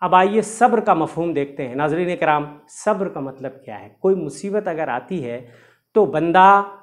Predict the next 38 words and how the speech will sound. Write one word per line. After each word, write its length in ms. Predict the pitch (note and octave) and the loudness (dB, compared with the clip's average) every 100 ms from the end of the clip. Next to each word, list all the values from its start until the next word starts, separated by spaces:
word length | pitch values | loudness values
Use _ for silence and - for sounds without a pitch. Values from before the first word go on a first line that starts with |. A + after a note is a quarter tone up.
| _ _ _ _ _ _ - | _ _ _ _ _ _ -6
जिस 280 | E3+ A3 G#3+ | -4 0 4
तरह 160 | G#3 | 4
अच्छी 260 | F#3+ - C#4+ | 4 0 2
तकदीर 400 | B3+ A#3 G3+ F3+ | 2 2 -2 0
पे 120 | F3 | 0
ईमान 260 | D#3+ D3+ D3 | 0 0 0
लाता 300 | C#3 C3 B2 | -2 -2 -8
है, 500 | A2 D3 E3+ B2+ C#3 | -6 -6 -6 -10 -4
बुरी 220 | A3+ C4+ | 0 0
तकदीर 460 | G#3 - C#3 D3+ C#3+ | -2 -6 -8 -8 -8
पे 80 | B2+ | -10
भी 120 | C#3+ F#3+ | -10 -10
ईमान 260 | D3+ D#3 D3 | -10 -10 -12
रखे 320 | - _ _ _ _ _ _ _ _ - | -14 _ _ _ _ _ _ _ _ 4
और 320 | D#3+ G#3+ B3+ | 8 10 8
वो 280 | G3 C#3+ A#3 | 6 8 8
ये 160 | A3 A#3+ | 8 6
अकीदा 440 | G3 F#3+ B3+ D#4 | 6 4 6 8
रखे 580 | C#4+ B3 - G#3+ A#3+ C#4+ | 8 4 4 6 8 8
कि 160 | C#4+ A3 | 4 -6
ये 200 | F3+ A3 | -2 -4
चीज़ 400 | A3 B3+ C4+ C4+ | 0 0 0 -2
तकदीर 380 | G3 E3+ B3 B3 | -6 -4 -4 -2
का 120 | G3+ | -2
हिस्सा 340 | F#3+ F#3+ G3+ - | -2 -6 -6 -6
थी, 40 | C3 | -10
तकदीर 460 | - - F3+ A#3 | -14 -8 -6 -2
में 120 | G3+ D#3 | -2 -4
लिखी 320 | D3+ - C4 | -8 -6 -4
हुई 280 | A#3+ B3+ A#3+ | -2 -4 -4
थी, 80 | B3 | -8
तो 100 | E3+ | -6
ये 140 | D3+ | -6
मुसीबत 440 | C#3+ C#3 D#3+ D3+ D3 | -6 -6 -8 -10 -10
हमें 200 | C3+ C3 | -10 -8
लाहिक 420 | B2+ B2+ A#3 - _ _ _ _ _ - | -8 -6 -8 -12 _ _ _ _ _ 0
हो 120 | D#3 | 2
गई। 220 | A#2 G#2 | 0 -10